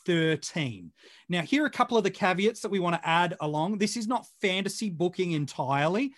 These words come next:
There are some rules we're gonna keep to. One of those is if a trade went down to move a pick, E G Melbourne slid back from pick two to pick nine. They also secured Dalton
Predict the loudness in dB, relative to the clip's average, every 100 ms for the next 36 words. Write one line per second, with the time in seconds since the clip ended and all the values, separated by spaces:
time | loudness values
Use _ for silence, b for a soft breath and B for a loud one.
0 | b b -2 2 2 2 0 0 4 4
1 | 4 2 0 0 2 0 -2 -4 -4 -4
2 | -10 -10 -10 -20 b b 0 2 2 0
3 | -2 -2 -2 0 0 -6 _ _ _ -4
4 | 0 2 2 -4 -6 -2 0 0 0 0
5 | 0 0 2 2 2 0 -2 -8 _ _
6 | _ -2 2 2 4 2 2 0 2 0
7 | 0 -2 0 2 2 0 -2 -10 _ 0
8 | 2 2 0 0 -6 _ _ -10 -4 -2
9 | 0 2 2 2 -2 -2 0 -2 -2 -4
10 | -2 -2 -6 _ -16 -8 -6 -4 -2 0
11 | 0 0 -2 -6 -6 -6 -6 -10 -12 -18